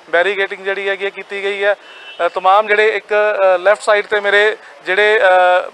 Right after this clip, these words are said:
ਮੀਡੀਆ ਕਰਮੀ ਜਾਂ ਜਿਹੜੇ, ਅ, ਅੰਦਰ ਕਾਊਂਟਿੰਗ ਸੈਂਟਰ ਦੇ ਲੋਕ ਅੰਦਰ ਜਾਂਦੇ ਨੇ, ਉਹਨਾਂ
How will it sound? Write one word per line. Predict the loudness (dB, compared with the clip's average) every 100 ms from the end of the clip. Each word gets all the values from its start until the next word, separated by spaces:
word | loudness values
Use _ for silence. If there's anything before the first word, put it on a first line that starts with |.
| -18
ਮੀਡੀਆ | -20 -10 -6 0 0
ਕਰਮੀ | 2 -2 -6 -2
ਜਾਂ | 2 4 4
ਜਿਹੜੇ, | 2 0 0 -2
ਅ, | -8 -18 -2 2 2 2
ਅੰਦਰ | -2 -2
ਕਾਊਂਟਿੰਗ | -2 -2 -4
ਸੈਂਟਰ | -4 -4 -2
ਦੇ | -4
ਲੋਕ | -2 -2 -2
ਅੰਦਰ | -4 -4
ਜਾਂਦੇ | -4 -4 -4
ਨੇ, | -6
ਉਹਨਾਂ | -6 -4 2 2